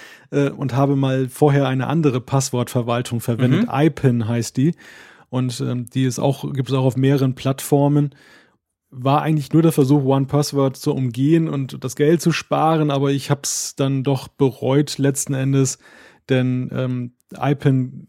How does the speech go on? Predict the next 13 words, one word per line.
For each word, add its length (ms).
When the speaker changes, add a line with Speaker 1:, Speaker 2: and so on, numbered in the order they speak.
Speaker 1:
hatte 220
so 240
seine 260
Macken, 340
zumindest 340
zu 60
der 200
Zeit, 160
als 140
ich 100
das 160
verwendet 440
habe. 420